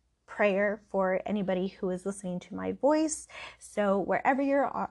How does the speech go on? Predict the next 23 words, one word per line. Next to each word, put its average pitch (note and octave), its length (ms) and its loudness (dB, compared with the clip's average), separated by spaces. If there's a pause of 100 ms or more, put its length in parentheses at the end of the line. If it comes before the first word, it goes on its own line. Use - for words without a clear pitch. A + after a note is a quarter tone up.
(140)
you G3+ 300 -2
are, G3+ 500 2
if F#3+ 240 -2
you G3 280 -2
are F#3 200 -2
able B3+ 260 0
to A#3 120 -6
close G#3 240 -6
your G3 80 -2
eyes F#3+ 120 0
and G3+ 100 -4
bow G3 140 0
your G3+ 120 -2
head, A3+ 340 4
do D4 160 2
it. D#4+ 200 2
If G3+ 200 -4
you G3 220 0
are F#3 460 0
not G3+ 300 -2
able B3+ 300 0
to, A#3+ 640 0
then G3+ 320 -2